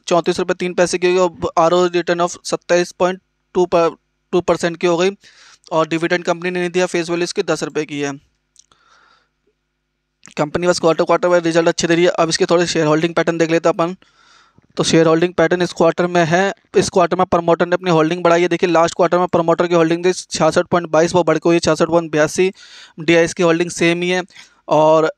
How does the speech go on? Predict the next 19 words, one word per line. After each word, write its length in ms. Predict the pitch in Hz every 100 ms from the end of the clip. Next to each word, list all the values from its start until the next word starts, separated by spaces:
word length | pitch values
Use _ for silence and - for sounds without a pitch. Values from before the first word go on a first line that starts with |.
| _ 190
गवर्नमेंट 420 | 156 160 170 170
अपनी 180 | 185 180
होल्डिंग 320 | 160 160 175
कम 200 | 175 170
कर, 140 | 170
ख़त्म 280 | 160 160 170
करी 160 | 170 175
इसके 160 | -
अंदर 180 | 175 170
से, 140 | 175 180
और 240 | - 165 -
पब्लिक 280 | 160 165
की 100 | -
होल्डिंग 360 | 170 160 175 214 - _ _ _ _ _ _ _ -
थर्टी 640 | _ _ 170 156 147 180
थ्री 220 | 175 170
पॉइंट 240 | 170 175 170
पचपन 340 | 170 - 170
से 180 | 170